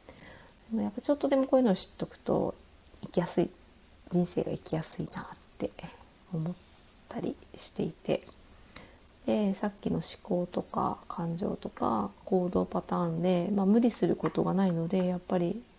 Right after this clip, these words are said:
病気にもなりにくいなって感じるし、だからこそね、今日タイトルで「体調崩してる人いませんか？」って、私めっちゃ多いんですよね。体調崩すってことは、やってることと思ってることが違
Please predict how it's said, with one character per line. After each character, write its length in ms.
病 200
気 160
に 100
も 140
な 120
り 80
に 120
く 180
い 60
な 160
っ 60
て 120
感 300
じ 80
る 100
し、 360
だ 80
か 120
ら 60
こ 100
そ 160
ね、 160
今 140
日 60
タ 160
イ 60
ト 100
ル 100
で 120
「体 200
調 140
崩 280
し 60
て 100
る 160
人 200
い 80
ま 120
せ 140
ん 80
か？」 180
っ 20
て、 120
私 280
め 100
っ 20
ち 80
ゃ 40
多 80
い 20
ん 40
で 60
す 80
よ 60
ね。 120
体 240
調 180
崩 240
す 120
っ 40
て 140
こ 120
と 180
は、 200
や 120
っ 20
て 240
る 80
こ 120
と 120
と 100
思 140
っ 40
て 160
る 80
こ 80
と 60
が 80
違 160